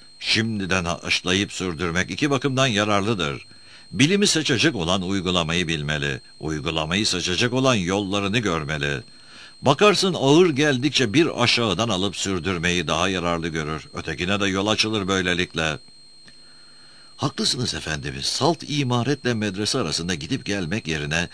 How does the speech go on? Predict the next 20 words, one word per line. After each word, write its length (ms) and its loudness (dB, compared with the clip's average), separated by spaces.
ileride 380 4
yapacağımız 540 0
işlerle 540 0
bakacağımız 680 -2
davalar 560 0
konusunda 420 -4
şimdiden 560 0
bilgi 180 -2
sahibi 360 0
olmak 440 -2
çok 280 -6
bir 100 -4
iyi. 300 -4
Gölgenizde, 720 4
bilimde 400 0
de, 40 2
uygulamada 720 0
da 80 0
yaraşır 520 -2
yetişmekteyiz. 920 -4